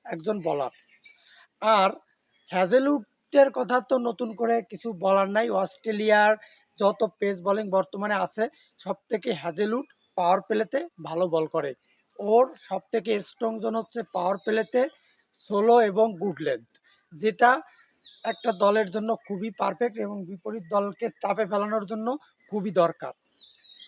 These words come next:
ডেথ ওভারে ইয়াশ দয়াল অসম্ভব ভালো বোলার, এটা নতুন করে বলার কিছু নাই, একদম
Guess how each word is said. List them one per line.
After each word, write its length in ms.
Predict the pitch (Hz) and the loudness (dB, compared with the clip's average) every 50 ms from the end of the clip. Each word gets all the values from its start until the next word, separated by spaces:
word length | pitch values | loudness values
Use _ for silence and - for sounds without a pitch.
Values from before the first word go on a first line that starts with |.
| - - 147 | -20 -8 0
ডেথ 220 | 147 240 262 269 - 277 | 4 6 6 6 4 2
ওভারে 280 | 247 262 262 269 277 277 277 - - 233 | 2 4 6 6 6 4 2 -2 -2 2
ইয়াশ 200 | 226 240 240 214 | 4 4 4 4
দয়াল 300 | 175 240 233 233 247 262 339 - | 4 6 8 8 8 6 4 -2
অসম্ভব 540 | - 233 - - - 220 220 220 208 226 220 175 | -12 -12 -12 -8 -4 -4 -4 -2 0 -2 -2 0
ভালো 200 | 165 175 175 185 196 190 | 0 0 0 0 2 2
বোলার, 260 | 196 190 202 208 220 - _ _ _ _ _ _ _ - | 2 2 2 2 0 -2 _ _ _ _ _ _ _ -8
এটা 440 | 202 190 196 202 208 202 170 220 220 226 226 220 208 196 | -4 -4 -2 -2 -2 0 4 6 6 8 6 6 4 0
নতুন 220 | 190 185 220 214 202 | -2 -4 -4 -8 -8
করে 180 | 170 214 214 220 | -6 -4 -4 -4
বলার 320 | 175 156 196 190 196 202 190 - | -4 -2 0 0 0 0 -2 -6
কিছু 180 | 190 - - 202 190 180 | -10 -10 -8 -6 -4 -2
নাই, 140 | 180 185 208 240 - - - - - - - | -2 -2 -2 -4 -8 -18 -18 -18 -20 -14 -8
একদম 420 | 214 190 180 180 170 170 226 226 | -6 -6 -6 -6 -4 -4 -4 -4